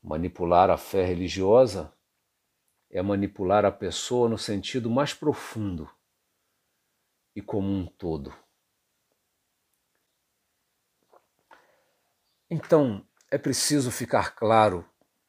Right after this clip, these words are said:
que existe uma diferença entre apresentar a Deus como oferta,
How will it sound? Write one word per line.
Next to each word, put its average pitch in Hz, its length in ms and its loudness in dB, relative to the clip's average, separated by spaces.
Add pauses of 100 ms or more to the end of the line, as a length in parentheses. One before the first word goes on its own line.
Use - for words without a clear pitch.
(640)
que 160 200 2
existe 123 840 0
uma 123 360 0
diferença 110 1000 0
entre 117 320 -2
apresentar 117 800 2
a 107 60 4
Deus 92 720 -4 (220)
como 113 300 2
oferta, - 880 2